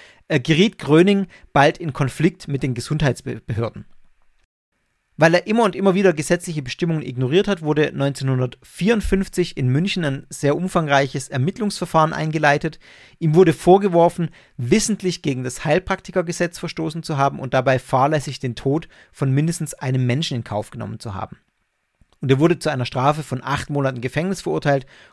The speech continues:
und erhielt ein Auftrittsverbot für die gesamte Bundesrepublik. Ein interessanter Aspekt, den man auch auf Bildern sieht, also wenn man mal auf, nach Bruno Gröning googelt oder auch, äh, ich versuche mal ein, ein rechtefreies Bild zu finden und in die,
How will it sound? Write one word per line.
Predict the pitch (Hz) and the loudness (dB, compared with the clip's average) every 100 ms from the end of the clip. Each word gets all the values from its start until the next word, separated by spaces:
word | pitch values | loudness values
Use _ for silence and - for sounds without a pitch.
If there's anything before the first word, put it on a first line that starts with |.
| _ | _
und | 143 | -6
erhielt | 135 120 151 - | -4 -4 -4 -4
ein | 127 | -10
Auftrittsverbot | - 127 135 - - - - 120 - - _ | -6 -8 -6 -10 -6 -6 -4 -4 -6 -16 _
für | - | -4
die | 123 | -2
gesamte | 120 - 107 110 110 - _ _ | -2 -4 -6 -6 -8 -10 _ _
Bundesrepublik. | 123 127 - 110 101 - - - _ _ _ _ _ _ _ _ _ _ _ _ _ - | 0 0 -4 -10 -14 -18 -20 -20 _ _ _ _ _ _ _ _ _ _ _ _ _ 2
Ein | 170 | 2
interessanter | 190 202 196 190 170 | 2 -2 2 2 4
Aspekt, | 156 - 190 220 - - | 0 2 2 2 -4 -12
den | 147 131 175 | -8 2 2
man | 180 | 4
auch | 147 139 | 0 -4
auf | - | -4
Bildern | - 208 233 | -2 0 0
sieht, | 208 185 | -2 0
also | 139 131 | 0 2
wenn | 123 131 | 0 0
man | 131 | 0
mal | 120 127 | 0 0
auf, | 120 - - | -4 -10 -18
nach | - 104 131 - | -10 -8 -4 -4
Bruno | - 131 135 127 | -4 -2 0 0
Gröning | 139 127 117 | 0 0 0
googelt | 117 160 175 | 0 -2 -2
oder | 135 120 113 | -2 -2 -4
auch, | 113 120 117 - | -6 -8 -10 -14
äh, | - 113 117 | -10 -8 -8
ich | 131 123 - | -12 -14 -12
versuche | 123 139 139 | -8 -4 -4
mal | |
ein, | 131 127 131 | -4 -6 -6
ein | 127 117 | -6 -6
rechtefreies | 120 - 139 120 113 | -6 -8 -6 -4 -4
Bild | - 127 | -4 -6
zu | - | -6
finden | - 151 | -8 -6
und | 139 127 | -4 -4
in | 120 | -2
die, | 120 | -4